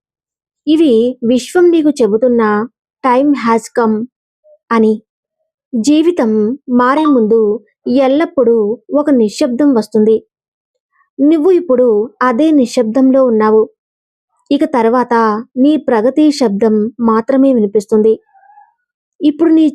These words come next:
చేతిని గుండె మీద పెట్టుకో. కళ్ళు మూసుకొని మూడు సార్లు దీన్ని పునరావృతం చేయి.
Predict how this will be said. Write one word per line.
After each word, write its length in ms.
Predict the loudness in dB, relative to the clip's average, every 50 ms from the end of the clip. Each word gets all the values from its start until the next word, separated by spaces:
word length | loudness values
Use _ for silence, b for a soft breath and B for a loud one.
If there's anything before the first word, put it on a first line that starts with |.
| 0 0
చేతిని 600 | 0 0 0 0 2 2 2 2 0 -2 -4 -8 _ _ _ _ -6
గుండె 300 | -2 0 0 0 0 0
మీద 200 | 0 0 0 0 0 0 -2
పెట్టుకో. 480 | -2 -2 -2 0 0 0 0 0 -2 -8 _ _ _ _ _ _ _ _ -4
కళ్ళు 260 | -2 0 0 2 2
మూసుకొని 720 | 2 0 0 0 -2 -2 0 2 2 2 2 0 -2 -6 -10 _ -6
మూడు 360 | -2 0 2 2 2 2 0
సార్లు 380 | -2 -2 -2 -2 0 0 0 0
దీన్ని 500 | 0 0 0 2 2 2 2 0 0 -2 -6 _ _ _ _ _ -2
పునరావృతం 600 | -2 0 0 0 0 0 0 -2 0 0 -2 -2
చేయి. 440 | -2 -2 0 2 2 2 2 0 -2